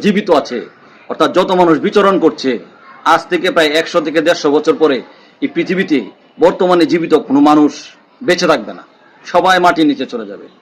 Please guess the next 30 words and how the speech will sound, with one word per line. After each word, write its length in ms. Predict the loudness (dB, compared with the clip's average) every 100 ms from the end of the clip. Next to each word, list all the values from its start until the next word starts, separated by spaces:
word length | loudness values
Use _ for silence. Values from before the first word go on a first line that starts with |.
| _ -10
হ্যাঁ, 160 | -2 0
মহান 280 | 2 2 2
আল্লাহ 260 | 2 2
রাব্বুল 300 | 2 0 0
আলামিন 300 | 0 0 0
যদি 160 | -4 -4
কাউকে 320 | 0 0 0 -2 -4 -16 _ _ _ _ _ _
স্পেশালি 680 | -20 -20 _ -2 0 0 0 -4 -10 _ _ -4
কোনো 160 | 0
বান্দাকে 380 | 2 2 0 -2
জীবিত 280 | -4 -4 -2
রাখে, 360 | -2 0 -2 -4 _ _ _ _
সেটা 420 | -2 0 0 -2 -4 -4
থাকবে, 280 | -4 -4 -4
নতুবা 380 | 0 2 4 2 0 -8 _
আমরা 280 | -6 0 4
আম 220 | 6 4 2
জনতা 340 | 2 2 0
যারা 200 | 2 2
আছি, 480 | 2 0 -4 -4 -6 _ _ _ _ _ _
স্বাভাবিক 460 | -2 2 2 2 2
গড় 200 | 2 4
অনুযায়ী 380 | 4 4 2 0 -4 -6
আমরা 220 | -2 0
কেউ 180 | 2 0
থাকবো 360 | 0 -2 -4 -10
না। 120 | -16 _ _ _ _ _ _ _
এরপরও 440 | 2 4 6 6 4
সারা 260 | 2 2
পৃথিবীতেই, 600 | 2 -2 -4 -4 -2 -4